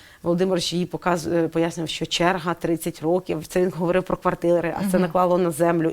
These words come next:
Speaker 1: і це почалося от таке.
Speaker 2: А, тобто вийшла
Speaker 1: І,
Speaker 2: плутанина.
Speaker 1: і, да, і, і хтось використав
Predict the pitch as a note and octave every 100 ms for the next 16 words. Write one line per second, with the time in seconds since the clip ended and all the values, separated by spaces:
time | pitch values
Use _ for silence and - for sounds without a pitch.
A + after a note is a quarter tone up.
0 | - D#4 - A#3+ A#3 F#3 D3+ D#3 - -
1 | - - - - E3+ - F3+ F3+ E3 E3+
2 | F#3+ - F3+ - F3+ G3 G3+ B3 B3 C4
3 | C4 B3+ A#3+ G3+ D#3 - - - - G#3
4 | F#3+ F#3+ - A3+ A3 A3 G#3 G3+ G3+